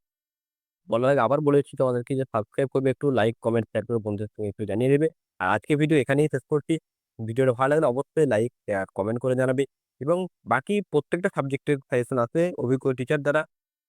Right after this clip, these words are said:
তোমাদের এই সাজেশনগুলো তৈরি করা হচ্ছে এবং সাজেশনগুলো আমি তোমাদের কাছে আপলোড করে দেবো। কোনো টেনশন নেই, সাবস্ক্রাইব করে রাখো। প্রত্যেক দিন কিছু না কিছু নতুন জিনিস শিখতে পারবে এই গুরুকুল একাডেমি চ্যানেল থেকে।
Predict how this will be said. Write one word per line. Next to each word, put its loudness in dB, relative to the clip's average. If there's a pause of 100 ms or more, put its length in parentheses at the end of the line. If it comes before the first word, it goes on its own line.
(140)
তোমাদের 4 (160)
এই -4
সাজেশনগুলো -2
তৈরি 2
করা 2
হচ্ছে -2
এবং 2 (100)
সাজেশনগুলো -2
আমি 0
তোমাদের 0
কাছে -4
আপলোড -2
করে 0
দেবো। 2 (500)
কোনো 4
টেনশন 0
নেই, 4
সাবস্ক্রাইব -2
করে 0
রাখো। 0 (100)
প্রত্যেক 0
দিন 4 (880)
কিছু 2
না 2
কিছু -2
নতুন 2
জিনিস 0 (100)
শিখতে -2
পারবে 2
এই 4
গুরুকুল -4
একাডেমি -2
চ্যানেল -2
থেকে। -12